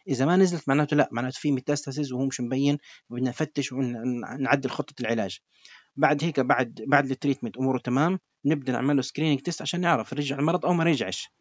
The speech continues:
تمام؟ والله رجع المرض، بصير من، بيبدأ الهرمون يعلى، فبتعرف إنه رجع المرض. في العادة ممكن تيومر ماركرز هذه تشوفها في السيرم، في الدم أو في اليورين.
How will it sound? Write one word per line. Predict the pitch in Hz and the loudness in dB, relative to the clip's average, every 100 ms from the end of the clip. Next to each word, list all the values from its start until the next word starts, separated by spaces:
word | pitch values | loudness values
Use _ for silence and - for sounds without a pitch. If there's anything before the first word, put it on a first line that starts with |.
| _ _ | _ _
تمام؟ | 127 180 - - _ | 4 4 2 -12 _
والله | 113 135 143 | -2 2 2
رجع | 185 170 | 0 0
المرض، | 175 170 165 160 - _ _ _ _ _ _ _ _ _ - | 2 4 4 2 -8 _ _ _ _ _ _ _ _ _ -20
بصير | 143 127 147 147 | -14 -8 -4 -2
من، | 147 131 120 131 | 0 0 -2 -6
بيبدأ | 120 127 123 135 | -2 -4 0 0
الهرمون | 127 117 123 131 147 | 0 -2 -2 2 2
يعلى، | 131 120 127 185 - | 2 0 -2 -2 -4
فبتعرف | 131 143 139 | 2 2 2
إنه | 127 123 | -2 -2
رجع | 120 107 | -2 -6
المرض. | 95 95 - _ _ _ _ - _ | -8 -10 -14 _ _ _ _ -20 _
في | - | -4
العادة | 147 147 151 | 0 2 4
ممكن | 143 143 123 | 2 0 -2
تيومر | 139 131 | 0 2
ماركرز | 127 127 113 110 | 2 2 -2 -2
هذه | 113 107 | -4 -4
تشوفها | 139 135 139 110 | -12 -6 -6 -6
في | 104 | -8
السيرم، | 104 - 135 180 | -6 0 0 0
في | 190 | -2
الدم | 117 107 123 127 | -6 0 2 2
أو | 104 | 0
في | 107 | -6
اليورين. | 110 107 113 190 | -6 0 0 0